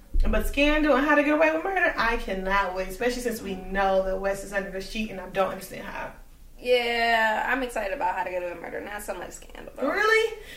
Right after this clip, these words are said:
Speaker 1: I
Speaker 2: Because
Speaker 1: forgot
Speaker 2: I
Speaker 1: what happened at the end of Scandal.
Speaker 2: And I feel like they, they're trying to recreate the
Speaker 1: Oh, yeah, 'cause they have the new, um,
Speaker 2: Yeah.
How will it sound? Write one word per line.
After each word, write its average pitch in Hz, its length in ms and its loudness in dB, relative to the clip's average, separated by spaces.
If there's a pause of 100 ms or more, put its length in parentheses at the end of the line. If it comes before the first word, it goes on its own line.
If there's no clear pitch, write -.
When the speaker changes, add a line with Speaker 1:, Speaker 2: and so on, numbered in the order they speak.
(140)
Speaker 1:
I 294 140 6
Speaker 2:
Because 330 180 10
Speaker 1:
forgot 302 200 12
Speaker 2:
I 302 60 12
Speaker 1:
what 285 100 10
happened 240 320 8
at 202 80 0
the - 80 -4
end 196 140 -4
of - 40 -10
Scandal. 196 260 0
Speaker 2:
And 320 120 8
I 339 100 6
feel 330 120 6
like 285 100 10
they, 240 260 0
they're 262 160 6
trying 277 240 2
to 196 160 4
recreate 220 1000 -2
the 175 400 2 (480)
Speaker 1:
Oh, 339 340 12
yeah, 330 300 6
'cause 285 100 2
they 254 140 8
have 262 160 6
the 220 60 -2
new, 220 180 2
um, 214 560 6
Speaker 2:
Yeah. 208 320 8